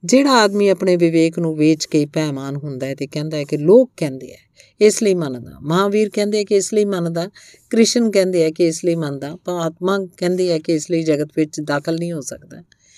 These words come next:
ਜਿਹਨੇ ਜਾਣਨ ਤੱਕ ਪਹੁੰਚਣਾ ਹੈ, ਗਿਆਨ ਤੱਕ, ਉਹਨੂੰ ਮੰਨਣ ਦੀ ਸਾਰੀ ਦੀ ਸਾਰੀ ਪਰੰਪਰਾ ਨੂੰ ਤਹਿਸ ਨਹਿਸ ਕਰ ਦੇਣਾ ਹੋਏਗਾ। ਉਹਨੂੰ ਬੜੀ ਗਹਿਰੀ ਖਾਹਿਸ਼ ਦੀ ਜ਼ਰੂਰਤ ਹੈ। ਉਹ ਕਹਿ ਸਕੇ ਸਾਰੀ ਦੁਨੀਆ ਨੂੰ ਕਿ ਠੀਕ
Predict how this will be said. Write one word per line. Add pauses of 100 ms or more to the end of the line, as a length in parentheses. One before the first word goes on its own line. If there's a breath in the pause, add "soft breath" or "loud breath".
(360 soft breath)
ਜਿਹਨੇ (180)
ਜਾਣਨ
ਤੱਕ
ਪਹੁੰਚਣਾ
ਹੈ,
ਗਿਆਨ
ਤੱਕ, (360 soft breath)
ਉਹਨੂੰ
ਮੰਨਣ
ਦੀ
ਸਾਰੀ
ਦੀ
ਸਾਰੀ
ਪਰੰਪਰਾ
ਨੂੰ
ਤਹਿਸ
ਨਹਿਸ
ਕਰ
ਦੇਣਾ
ਹੋਏਗਾ। (880 soft breath)
ਉਹਨੂੰ
ਬੜੀ (460 soft breath)
ਗਹਿਰੀ
ਖਾਹਿਸ਼
ਦੀ
ਜ਼ਰੂਰਤ
ਹੈ। (360 soft breath)
ਉਹ
ਕਹਿ
ਸਕੇ
ਸਾਰੀ
ਦੁਨੀਆ
ਨੂੰ
ਕਿ
ਠੀਕ